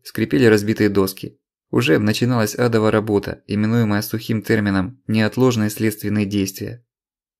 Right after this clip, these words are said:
Связь лучше и ушей меньше. Закрытая радиочастота Центра связи С Б П Р Ф. «Белов на связи. Почему до сих пор нет доклада?» «С кем я говорю?»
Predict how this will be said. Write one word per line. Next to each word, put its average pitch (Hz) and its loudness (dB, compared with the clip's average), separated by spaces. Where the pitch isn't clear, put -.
Связь 143 2
лучше - -4
и 147 0
ушей 120 2
меньше. 104 -4
Закрытая 120 2
радиочастота 113 2
Центра 120 0
связи 113 0
С 104 2
Б 101 4
П 110 0
Р 107 2
Ф. - -6
«Белов 127 6
на 120 6
связи. 117 2
Почему 131 4
до 120 6
сих 120 0
пор 117 6
нет 110 2
доклада?» 104 2
«С - -14
кем 143 6
я 131 8
говорю?» 120 6